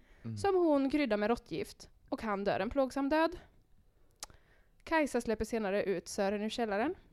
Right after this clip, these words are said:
Speaker 2: Och Kajsa tar hand om Sören och de ska gå och lägga sig när Kajsas man Zacharias återvänder hem under natten.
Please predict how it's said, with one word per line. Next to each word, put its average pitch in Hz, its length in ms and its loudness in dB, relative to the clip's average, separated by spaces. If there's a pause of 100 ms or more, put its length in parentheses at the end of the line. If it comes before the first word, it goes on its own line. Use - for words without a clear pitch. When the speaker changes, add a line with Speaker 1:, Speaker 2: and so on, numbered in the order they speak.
(880)
Speaker 2:
Och 247 140 -6
Kajsa 285 340 0
tar 269 140 0
hand 302 280 2
om 320 100 4
Sören 202 500 0 (140)
och 240 100 -2
de 226 140 0
ska 240 120 -2
gå 220 100 -2
och 226 80 2
lägga 240 280 -2
sig 233 180 -2
när 233 100 0
Kajsas 233 440 -2
man 214 220 -2
Zacharias 240 640 -2
återvänder 208 480 -2
hem - 200 -4
under 196 140 -4
natten. 208 460 -4